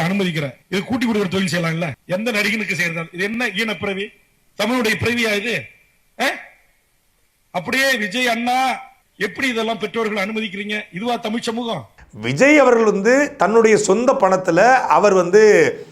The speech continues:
Speaker 2: உதவி செய்றாரு. இப்ப விஜயுடைய கொள்கையில, கோட்பாட்டுல, சித்தாந்தத்துல நம்ம விமர்சனம் வைக்கலாம். விஜய் ஏன் வந்து இதுக்கு குரல் கொடுக்கல? விஜய் ஏன் மேல்பாதைக்கு குரல் கொடுக்கல? விஜய் வந்து ஏன் கமலருடைய இந்த கருத்துக்கு வந்து ஆதரவா நிக்கல? விஜய் எதுக்காக வந்து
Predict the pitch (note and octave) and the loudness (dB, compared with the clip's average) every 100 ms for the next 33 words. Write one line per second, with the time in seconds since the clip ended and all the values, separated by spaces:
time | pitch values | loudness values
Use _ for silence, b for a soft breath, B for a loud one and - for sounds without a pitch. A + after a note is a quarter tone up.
0 | B - F#3+ G#3+ - D#3 C3 G#2 - B | B 0 4 4 4 2 2 -2 -8 B
1 | B B B - A#2 C#3+ A#3+ A#3 G#3 A#3 | B B B -10 -2 4 6 6 6 4
2 | - A3 C4 B3 E3+ F#3 G#3 G#3+ G#3 A#3+ | 4 4 4 4 4 2 4 2 4 2
3 | F#3+ D3+ F3+ G#3+ F#3+ - B3+ A3+ F#3+ A3+ | 2 2 2 2 0 2 2 2 0 0
4 | G#3+ F#3 G#3 G3+ E3+ E3 C3+ C3 E3 E3 | 2 0 0 0 0 0 0 0 2 4
5 | G3 G#3+ F#3+ F#3 E3+ F#3 E3 F3+ F3 D3+ | 4 2 0 0 0 0 2 2 2 0
6 | C3+ C#3 A2 - B B D#3+ F3+ F#3+ G3+ | 2 2 0 -4 B B 0 4 4 4
7 | F#3+ G#3+ G#3+ F#3 D#3 D#3 D#3 C3 C3+ C3+ | 2 4 2 2 0 0 0 0 2 2
8 | A2 B B E3+ F3+ A3+ G#3 G3+ A3 G#3 | 2 B B 0 4 6 4 4 4 4
9 | C#3+ B - E3 A3+ A3 G3 F#3 F3 F3 | 0 B 0 2 4 4 6 6 4 2
10 | F3+ F3+ G3+ F3+ F3 D#3+ E3 F3+ E3+ C#3 | 0 0 0 0 2 4 4 4 2 0
11 | B2+ C#3 C3+ A#2 B B - F3+ A#3+ G#3+ | -2 0 2 0 B B -2 4 6 6
12 | G#3+ G#3+ G3+ F3+ G3 G3 D#3 | 4 4 4 4 4 6 4